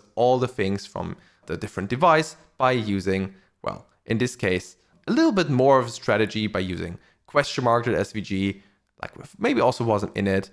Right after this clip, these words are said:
or another header, that's it. Here you had the limit that the file must be smaller than the asset inline limit,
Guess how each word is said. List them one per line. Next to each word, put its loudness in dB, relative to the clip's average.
or 4
another 0
header, 0
that's -20
it. -20
Here 2
you -4
had 2
the 0
limit 2
that -6
the -6
file 2
must -2
be -8
smaller 0
than -2
the -4
asset -6
inline 2
limit, 0